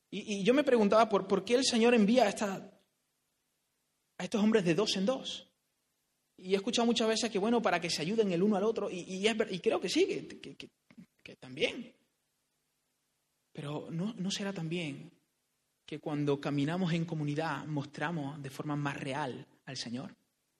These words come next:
Tanto así que Él nos llama su cuerpo, que Él es la cabeza de un cuerpo.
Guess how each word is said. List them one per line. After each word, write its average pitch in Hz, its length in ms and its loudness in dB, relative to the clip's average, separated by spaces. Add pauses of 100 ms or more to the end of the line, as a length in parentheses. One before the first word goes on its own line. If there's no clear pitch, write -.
(160)
Tanto 143 200 -2
así 151 200 -2
que 151 100 -4
Él 147 280 0
nos 135 120 -4
llama 135 400 -2
su - 160 -8
cuerpo, 127 380 -8 (840)
que 160 100 -8
Él 147 80 -2
es 156 80 0
la 151 100 -2
cabeza 143 380 -2
de 135 60 -2
un 135 120 0
cuerpo. - 380 -8